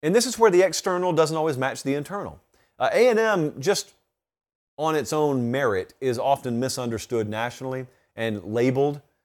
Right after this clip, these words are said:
in ways that it shouldn't be. Whatever. Yesterday, if you woke up and you were a casual, you looked at this game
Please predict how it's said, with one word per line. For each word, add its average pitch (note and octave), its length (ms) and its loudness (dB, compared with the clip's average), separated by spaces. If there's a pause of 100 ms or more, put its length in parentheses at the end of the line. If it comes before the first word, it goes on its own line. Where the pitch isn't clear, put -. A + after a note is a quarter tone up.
(100)
in B2+ 200 -2
ways C3 260 4
that A#2+ 120 -2
it F#2 100 -6
shouldn't E2 280 -6
be. C#2 200 -16 (880)
Whatever. A#2+ 400 0 (1300)
Yesterday, G#2+ 640 0 (800)
if A#2+ 140 -8
you D#3 100 -2
woke F#3+ 300 4
up B2 400 4
and A#2 120 -6
you A#2 80 0
were B2 140 0
a G#2+ 60 -2
casual, A2+ 600 -8 (640)
you C#3 140 0
looked F3 240 4
at F3+ 80 -4
this F3+ 160 0
game C3 420 -2